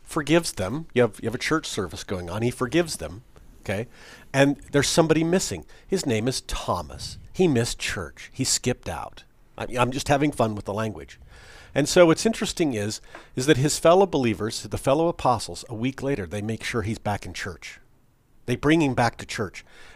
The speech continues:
gathered around the Lord Jesus Christ, and the Lord Jesus does his service. He serves Thomas. How does he serve him? Uh, "Don't, don't b-, disbelieve anymore, Thomas. You need to believe in me." And he shows him his hands and his side. And Thomas says,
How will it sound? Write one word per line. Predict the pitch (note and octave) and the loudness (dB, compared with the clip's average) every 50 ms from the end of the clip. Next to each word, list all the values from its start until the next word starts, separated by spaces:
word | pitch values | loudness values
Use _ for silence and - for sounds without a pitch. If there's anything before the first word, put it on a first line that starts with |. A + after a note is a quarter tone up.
| - - | -12 0
gathered | - C3+ C#3 D3+ D#3 F3 D3 | 6 8 8 8 8 6 2
around | D3 C3+ C3+ C3 B2+ | 2 2 4 4 4
the | A#2+ A#2 | 2 2
Lord | A#2 A2+ A2+ A2 | 2 2 0 0
Jesus | - A2+ G#2 - G#2+ G2+ - | -4 -8 -8 -6 -8 -8 -8
Christ, | - - G#2 F#2 F2+ - - - - - - - - | -4 -4 -4 -4 -4 -8 -12 -18 -20 -20 -20 -12 -6
and | - A2 | -4 -2
the | A2 A#2 | 0 4
Lord | A#2 B2 B2+ B2+ | 4 4 4 2
Jesus | - B2+ A#2 A#2 - C3+ B2 - - G#2+ - - | 0 -2 0 0 0 0 -2 -2 -4 -8 -6 -2
does | B2 A#2 A2+ - | 0 0 2 2
his | - B2+ B2 A#2 - - - - - - | 2 2 2 0 -2 -6 -12 -20 -16 -10
service. | - - - D#3 C#3+ G#2 - D#2 - - - - _ - - - - - | -4 0 4 4 4 4 0 -4 -14 -14 -16 -18 _ -20 -20 -20 -14 -6
He | - B2+ | -4 -2
serves | A#2 - - C#3+ C3+ C#3 C3 - | -2 0 2 4 4 4 2 0
Thomas. | - - C#3+ A2+ G#2 F#2+ F2 - - - - - | -2 0 0 0 0 -2 -6 -12 -14 -14 -10 -4
How | - A#2+ | -2 0
does | B2+ B2 A2 - | 0 0 0 -2
he | B2 | -4
serve | - - - C3 C3 B2 | -4 -2 0 0 0 0
him? | C#3 C#3+ D3 D3 - - - - - - - - | -2 -4 -6 -8 -14 -20 -20 -20 -20 -20 -12 -8
Uh, | - D#3 - - - | -8 -8 -8 -2 2
"Don't, | - F3+ F3 D#3+ - - | 4 4 4 4 2 0
don't | - D3+ C#3+ C#3+ | 2 2 2 2
b-, | - - - - | 0 -8 -4 -4
disbelieve | C3 A2 - - A2 A2 A2 G#2 | -2 -2 -2 -4 -4 -2 -2 -2
anymore, | G2+ G2 F#2 F2+ F2+ F2 | -4 -6 -8 -8 -10 -10
Thomas. | - - G2+ F#2 F2+ F#2 F2+ - | -10 -8 -8 -6 -6 -6 -6 -4
You | - B2+ | 0 2
need | C#3+ D#3+ D3+ - | 2 2 0 -2
to | A2+ | -6
believe | G2 A2 G#2 G#2 A2 A2+ G2+ | -6 -4 -2 -2 -2 -2 -2
in | G2 E2+ | -6 -6
me." | F2+ E2+ | -8 -10
And | E2 F2+ | -10 -10
he | F2 | -8
shows | - - A#2+ B2 B2+ - - | -4 -2 0 0 0 0 -2
him | A2+ | -6
his | G#2 - - | -6 -6 -6
hands | A2 G#2+ G#2 G2 - - | -4 -4 -4 -6 -8 -8
and | G2 | -8
his | F#2+ - | -6 -4
side. | - - G2 F2+ F2 | -4 -2 -4 -4 -4
And | F2 F2+ | -8 -8
Thomas | - - A#2 A2 A2+ A2 - | -4 -2 -2 0 -2 -2 0
says, | - E3 F3 G#3+ B3+ C4 A#3+ - - - | 4 6 8 8 8 8 6 2 -10 -12